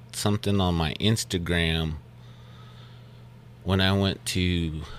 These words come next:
San Diego, California. I think it was called the Patterson House. You might wanna check out that Instagram post,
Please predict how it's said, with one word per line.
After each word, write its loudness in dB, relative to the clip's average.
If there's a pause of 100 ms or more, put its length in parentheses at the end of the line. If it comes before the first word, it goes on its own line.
(120)
San 2
Diego, 2
California. 0
I -6
think 0
it -2
was -4
called 0
the -2
Patterson 0
House. -10 (2000)
You 4
might 6
wanna 4
check 2
out 0
that 4
Instagram 0
post, 0